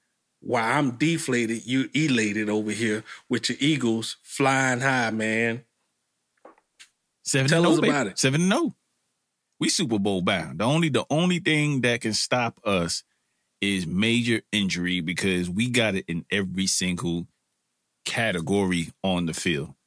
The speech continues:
Speaker 2: And this is the first time I could say that since our Super Bowl year. And prior to that, shoot, I don't know. We, we had some holes at some place on the field, but right now we're clicking on all cylinders.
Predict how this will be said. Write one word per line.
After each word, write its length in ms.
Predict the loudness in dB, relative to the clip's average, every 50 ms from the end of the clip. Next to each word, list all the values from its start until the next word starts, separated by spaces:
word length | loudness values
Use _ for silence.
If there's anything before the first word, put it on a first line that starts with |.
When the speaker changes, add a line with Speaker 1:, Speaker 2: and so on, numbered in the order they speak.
| _ _ _ -4
Speaker 2:
And 160 | -2 0 2
this 200 | 2 2 0 0
is 180 | 0 -2 -4 -4 _ _ _ _
the 80 | -6 -6
first 400 | -2 0 0 2 2 2 0 0
time 200 | 0 0 0 0
I 100 | 0 -2
could 120 | -2 -2
say 240 | 0 0 2 2 2
that 280 | 0 0 -2 -4 -6 -4
since 380 | -2 0 0 0 0 -2 -2 0
our 160 | 0 0 0
Super 260 | 0 0 0 0 0
Bowl 240 | 0 0 0 0 0
year. 360 | -2 -2 -2 -2 -4 -4 -6 -10 _ _ _ _ _ _ _ -6
And 120 | -4 -4 0
prior 280 | 0 0 0 0 0 0
to 140 | 0 0
that, 260 | 0 0 0 -2 -2 -6 -10 _
shoot, 380 | -10 -8 -6 -6 -4 -4 -4 -4
I 180 | -4 -2 -2 0
don't 160 | 0 2 2
know. 140 | 2 2 0
We, 300 | 0 0 0 0 0 0
we 180 | -2 -2 -2 -2
had 200 | -2 -2 0 0
some 120 | 0 0
holes 480 | 2 2 2 2 2 2 0 -2 -4 -4 -2
at 180 | -2 -2 -2 -2
some 680 | -2 -2 0 0 2 2 2 2 2 2 0 0 -2 -6 _ _ _ _ -2
place 280 | 0 2 2 2 0 0
on 180 | 0 0 0
the 60 | 0
field, 300 | 0 0 2 2 2 2
but 100 | 0 0
right 240 | 0 0 0 0 2
now 300 | 0 2 2 2 2 2
we're 120 | 2 0 0
clicking 360 | 0 0 -2 0 0 0 0
on 160 | 2 2 2
all 220 | 2 0 0 0
cylinders. 680 | 0 0 0 2 2 2 2 2 0 0 -2 -4 -6